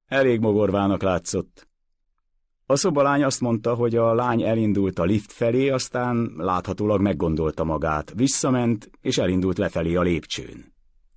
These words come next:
A szobalány jelentette volna, ha nem Kelender szobájából jön ki, de Kelenderrel kivételt tettek. Ez ugyanaz a nő, Paul? A személyleírás úgy illik rá, akár egy kesztyű.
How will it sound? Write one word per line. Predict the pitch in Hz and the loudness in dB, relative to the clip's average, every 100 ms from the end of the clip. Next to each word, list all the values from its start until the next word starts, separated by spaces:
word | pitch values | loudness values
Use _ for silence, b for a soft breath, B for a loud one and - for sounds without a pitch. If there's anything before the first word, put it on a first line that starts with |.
| - | -8
A | 101 | -4
szobalány | - 95 87 92 | -2 -2 -2 0
jelentette | 98 98 76 76 76 - | 0 0 -2 -6 -8 -8
volna, | 80 85 87 | -6 -4 -4
ha | 80 | -2
nem | 87 87 | -2 -2
Kelender | - 90 78 76 73 | -2 -2 -2 -2 -2
szobájából | - 78 78 73 76 80 80 | -4 -4 -4 -4 -4 -2 -2
jön | 78 | -2
ki, | 73 80 69 b b b b - | -4 -8 -10 b b b b -6
de | 151 139 | -2 -2
Kelenderrel | - 101 110 104 101 90 92 82 | 0 0 2 2 0 0 0 -2
kivételt | - 90 90 80 87 76 | 0 0 0 0 -2 -4
tettek. | 76 69 - - - - _ _ _ _ _ _ _ _ _ _ _ | -8 -12 -10 -14 -14 -20 _ _ _ _ _ _ _ _ _ _ _
Ez | - 98 | -4 -2
ugyanaz | 113 117 127 98 | 0 2 2 2
a | 107 | 2
nő, | 170 82 | 2 0
Paul? | - 80 - - _ _ _ _ _ _ _ _ _ _ | -4 -8 -8 -18 _ _ _ _ _ _ _ _ _ _
A | - | -8
személyleírás | - 87 82 87 98 101 110 117 120 | -4 -2 -2 0 0 0 0 -2 -4
úgy | - 87 87 | -4 -2 0
illik | 98 101 104 | 0 0 0
rá, | 135 131 | -2 -2
akár | 127 147 | -2 -2
egy | 143 - | -2 -2
kesztyű. | - - - - - - | -4 -4 -4 -6 -16 -16